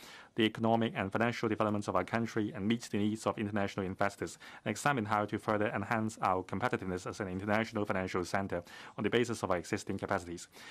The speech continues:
It will set out the development blueprints and put forward concrete proposals and measures for engagement with the central authorities to secure their support.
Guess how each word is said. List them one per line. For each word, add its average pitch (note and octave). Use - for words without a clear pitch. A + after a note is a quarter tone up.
It B2+
will A2+
set C3+
out A#2+
the G#2
development G#2+
blueprints A2+
and G2+
put A2+
forward A2
concrete A2
proposals G#2+
and F#2+
measures G#2+
for F#2+
engagement G2+
with G2+
the G2+
central A2
authorities G#2
to A2
secure G2+
their F#2+
support. -